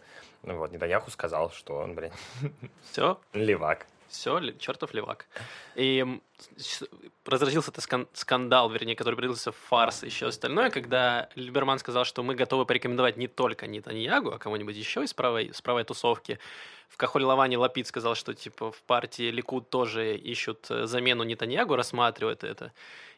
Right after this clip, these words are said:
Speaker 2: И тут, конечно, Нетаньягу немножко бомбануло,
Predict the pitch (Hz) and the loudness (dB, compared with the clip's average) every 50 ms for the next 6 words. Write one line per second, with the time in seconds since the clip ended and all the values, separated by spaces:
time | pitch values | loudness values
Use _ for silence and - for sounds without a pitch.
0 | _ - 127 123 123 123 120 117 117 113 - - 135 139 - - 120 117 127 - | _ -8 -6 -4 -2 0 2 2 2 0 0 -2 -4 -2 -2 -2 0 2 2 0
1 | - - 127 120 117 117 113 120 117 - 117 117 123 143 135 131 117 113 123 127 | 0 0 -2 0 0 0 -2 -4 -4 -4 -4 0 0 0 0 0 -2 0 -2 -2
2 | - - 120 113 120 117 110 117 117 120 151 202 226 196 151 135 | -2 -4 -2 -2 -2 0 0 0 2 2 2 4 4 2 2 0